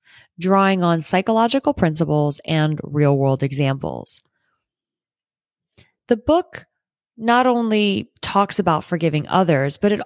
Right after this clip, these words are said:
also places a significant emphasis on self-forgiveness, recognizing that it's an essential aspect of mental well-being.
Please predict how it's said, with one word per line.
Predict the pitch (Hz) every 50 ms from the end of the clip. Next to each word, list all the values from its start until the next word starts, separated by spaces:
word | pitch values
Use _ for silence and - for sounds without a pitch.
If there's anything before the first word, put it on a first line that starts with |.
| -
also | - - 302 392 - - 466 440
places | - - - - 208 196 185 - - 190 180 175 160 - -
a | -
significant | 170 - - - 196 170 196 196 196 202 220 233 - - 277 - - 285 285 277 302 - _ _
emphasis | - 190 185 170 - 170 - - - 135 135 - 151 156 - - - - - - _ _ _ _ _ _ _ _ _ _ _ _ _ 190
on | 190 190 180
self-forgiveness, | - - - - - 302 320 349 339 - - - 160 147 - 135 - - - - - 165 - - - - - _ _ _ _ _ - - - _ _
recognizing | 202 214 269 311 311 - 359 262 240 220 202 190 185 190 165 175 190 185 180 175
that | 180 180 175 - - - - - - - _ _ -
it's | 262 302 - -
an | 415 370 302
essential | 247 - - - - - - 254 247 254 277 - - 311 294 285 294 _ _ -
aspect | 220 226 233 233 - - - 147 131 - - - - - - - - _ -
of | 170 175 160
mental | 175 170 160 160 156 - 175 165
well-being. | 160 156 156 160 - 190 190 175 143 143 147 147